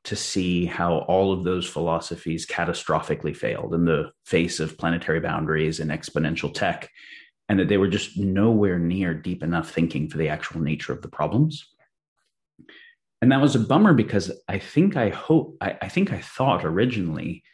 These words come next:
that there were adequate solutions and I could just find them and join them and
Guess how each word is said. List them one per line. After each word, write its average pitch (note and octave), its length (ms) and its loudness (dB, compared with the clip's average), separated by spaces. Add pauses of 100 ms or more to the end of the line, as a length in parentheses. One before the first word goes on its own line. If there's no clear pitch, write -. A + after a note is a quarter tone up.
(200)
that G2 120 -2
there F#2+ 120 2
were A2+ 260 4
adequate F#2 460 -4
solutions F#2 520 0
and F2 80 0
I F#2+ 100 0
could F2+ 200 -4
just F2 200 -4
find G#2 360 4
them D#2 120 2
and D#2+ 140 0
join F#2 240 4
them D2+ 120 -2
and D2 220 -4